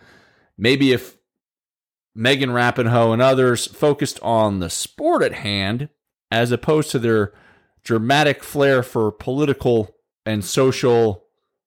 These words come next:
posturing, then I don't know, maybe they would have gotten at least a point in. It also makes me think of the population of Sweden versus the U S and how many more players we can pull from, potential players, and,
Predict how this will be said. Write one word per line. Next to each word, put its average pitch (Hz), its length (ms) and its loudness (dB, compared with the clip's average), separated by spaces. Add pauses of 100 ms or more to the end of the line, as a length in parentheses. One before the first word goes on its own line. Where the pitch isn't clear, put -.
(500)
posturing, 120 680 0
then 104 380 -2
I 98 160 0
don't 95 120 0
know, 85 160 0
maybe 92 220 0
they 92 120 2
would 90 140 0
have 87 120 -4
gotten 95 240 0
at 92 80 -2
least 135 280 -2
a 110 40 0
point 113 340 0
in. 82 120 -4
It - 120 -14
also 123 200 -2
makes 113 220 0
me 101 100 2
think 107 180 -2
of 104 60 -2
the 82 60 -2
population 92 640 0
of 90 60 -4
Sweden 98 340 -2
versus 87 320 -2
the 87 120 -4
U 82 220 -2
S 87 400 -2 (300)
and 95 120 0
how 107 200 0
many 110 200 2
more 95 300 2
players 92 460 0
we 87 100 -2
can 85 160 -6
pull 87 260 -2
from, 95 400 -2 (720)
potential 101 380 0
players, 101 440 2
and, 87 220 -8